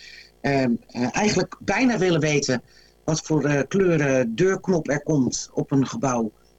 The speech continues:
Terwijl ik het vertrouwen heb dat, eh, eh, er door deze wethouder echt goed aan gewerkt wordt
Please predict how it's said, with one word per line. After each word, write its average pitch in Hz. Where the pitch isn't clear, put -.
Terwijl 143
ik -
het -
vertrouwen 156
heb 143
dat, 131
eh, 127
eh, 120
er 147
door 139
deze 151
wethouder 127
echt -
goed 156
aan 139
gewerkt 135
wordt -